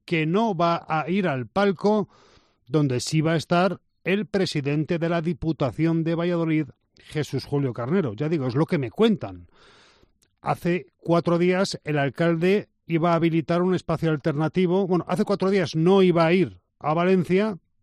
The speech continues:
y si llovía iba a habilitar un espacio alternativo para que la gente pudiera ver el partido aquí en Valladolid sin mojarse.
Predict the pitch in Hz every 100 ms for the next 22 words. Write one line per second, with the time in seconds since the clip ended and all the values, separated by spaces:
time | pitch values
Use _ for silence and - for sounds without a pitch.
0 | _ _ _ _ _ _ _ _ _ _
1 | 202 226 - - - 170 156 147 160 180
2 | 190 - 175 170 170 165 160 147 165 175
3 | - 160 156 - 165 165 147 143 156 165
4 | 165 185 175 139 135 113 151 160 - 151
5 | 156 160 160 156 147 160 147 147 147 147
6 | 139 147 139 139 120 120 202 - 110